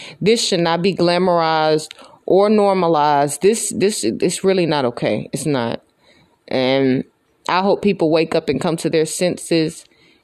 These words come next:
and start holding people accountable for the dumb shit that they're doing.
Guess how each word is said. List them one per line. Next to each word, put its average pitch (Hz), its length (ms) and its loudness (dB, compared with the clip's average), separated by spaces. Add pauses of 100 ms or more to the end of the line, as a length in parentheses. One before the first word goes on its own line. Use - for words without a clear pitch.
(140)
and 147 460 0
start 160 400 0
holding 143 320 2
people 160 340 0
accountable 147 500 -2
for 143 200 -2
the 139 80 0
dumb 151 300 -2
shit 156 300 -4
that 139 120 -6
they're 147 180 0
doing. 147 520 0